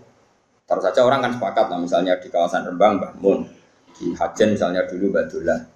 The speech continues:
di Kudus misalnya dulu sepakat orang Barwan. Ini kan kiai kitop sing mujma'. Ini sebaiknya nggak usah nyolati, karena ini nanti jadi apa? Jadi apa? Ukuran. Ternyata mau fasik lah ya disolati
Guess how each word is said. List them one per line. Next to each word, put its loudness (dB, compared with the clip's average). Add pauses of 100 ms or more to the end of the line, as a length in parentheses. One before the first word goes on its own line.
(160)
di -8
Kudus -2
misalnya 0
dulu -4
sepakat -2
orang 0
Barwan. -2
Ini 4
kan 2
kiai 2
kitop 0
sing -2
mujma'. -4 (1120)
Ini 2
sebaiknya 2
nggak -2
usah 0
nyolati, -2
karena 0
ini 0
nanti -2
jadi 0
apa? 0
Jadi 0
apa? -2
Ukuran. 2 (800)
Ternyata 0
mau 2
fasik -2
lah 2
ya 2
disolati 0